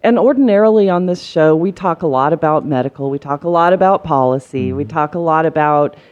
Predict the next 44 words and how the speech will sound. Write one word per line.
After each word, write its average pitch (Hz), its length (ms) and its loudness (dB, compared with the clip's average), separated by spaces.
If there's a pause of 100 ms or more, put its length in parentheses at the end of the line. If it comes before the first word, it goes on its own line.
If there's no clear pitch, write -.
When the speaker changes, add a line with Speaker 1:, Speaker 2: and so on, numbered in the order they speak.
Speaker 1:
you 170 100 -2
know, 156 100 2
just - 280 -8 (220)
some 175 200 -6
of 170 40 -4
the 160 80 0
general 147 480 0
injustice 147 920 -2 (200)
i-, 123 100 -6 (240)
i-, 160 100 2 (120)
in 190 160 6
an 185 120 2
overarching 147 920 0
way. 147 420 0 (420)
This 214 300 0
really 233 340 2
is 202 180 4
the 165 80 -4
first 180 300 -6
time 185 320 0
we've 151 320 -2
heard 196 440 -2
from 156 680 -2 (680)
the 170 260 -2
other 185 180 4
side 180 460 2
of 151 120 -4
the 160 120 -2
equation, 165 500 0
which 156 180 -6
is 175 120 -12
the 185 120 -10
victim. 160 680 -2
You 170 80 -4
know, 165 180 0
what 170 320 0
is 240 160 -2
it - 200 -2
that - 120 -4
people 196 340 -6
have 175 240 -4
to 160 80 -14
go 156 300 2
through 143 360 -4